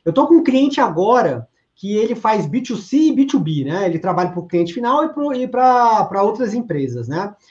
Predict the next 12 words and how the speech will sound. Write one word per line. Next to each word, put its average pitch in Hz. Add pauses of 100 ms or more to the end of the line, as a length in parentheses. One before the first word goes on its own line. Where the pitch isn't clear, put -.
(320)
E 240
ele 233
fornece, 220
né, 175
pra 185
edifícios, 175
et 151
cetera, 175 (240)
contratos 214
de 170
alguns 190
milhões. 202